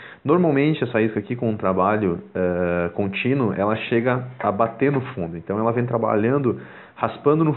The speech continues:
fundo, e isso você consegue atrair os peixes que estão,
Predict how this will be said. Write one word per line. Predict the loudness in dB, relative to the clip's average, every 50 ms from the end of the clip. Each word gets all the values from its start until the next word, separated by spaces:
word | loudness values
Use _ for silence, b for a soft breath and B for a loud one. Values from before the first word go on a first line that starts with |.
| -2 -2
fundo, | 0 0 0 0 -2 -6 -6 -6
e | -4 -2 -2
isso | -2 -2 -2 0
você | 0 0 0 -2 -4
consegue | -2 -2 -4 -2 -2 -2 -2
atrair | -2 0 2 2 2 4 4
os | 2 2 0 -4
peixes | 0 2 2 4 2 0 -4 -12
que | -12 -12
estão, | -12 -10 -2 0 0 2 2 0 -2